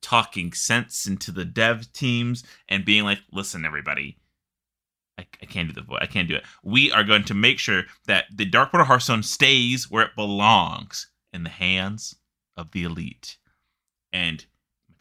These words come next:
top two is that only I get my Hearthstone and only cool kids like me. Thank you.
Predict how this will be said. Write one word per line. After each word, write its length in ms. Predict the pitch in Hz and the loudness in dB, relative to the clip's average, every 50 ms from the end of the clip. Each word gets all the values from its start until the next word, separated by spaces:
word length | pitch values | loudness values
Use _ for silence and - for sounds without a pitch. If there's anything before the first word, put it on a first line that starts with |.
| - 78 | -6 -6
top 80 | - - | -6 -4
two 200 | - 101 117 - - - | -2 -2 -2 -2 -4 -8
is 160 | - 85 85 | -12 -8 -6
that 160 | 87 80 - - - - | -4 -4 -6 -6 -4 -2
only 240 | 98 101 107 - | 0 0 2 4
I 180 | - 95 95 98 | 4 4 4 4
get 140 | 98 101 92 | 2 0 0
my 100 | 107 110 | 0 0
Hearthstone 580 | 101 98 101 - - 98 101 101 107 120 123 - - | 2 0 0 -2 -2 -4 -4 -4 -4 -6 -10 -12 -10
and 340 | - 78 76 76 76 76 - - | -6 -4 -4 -4 -4 -6 -8 -8
only 280 | 85 90 90 98 98 98 | -6 -4 -2 -4 -4 -6
cool 200 | - - 98 87 | -8 -10 -10 -10
kids 400 | - - 78 78 71 - - - - | -8 -8 -10 -10 -10 -10 -14 -14 -14
like 200 | - - - - | -14 -14 -14 -12
me. 240 | 67 50 - - - _ _ _ _ _ _ _ _ _ _ _ | -14 -14 -14 -16 -20 _ _ _ _ _ _ _ _ _ _ _
Thank 140 | - 90 - _ - | -18 -18 -18 _ -16
you. 120 | - 107 | -16 -16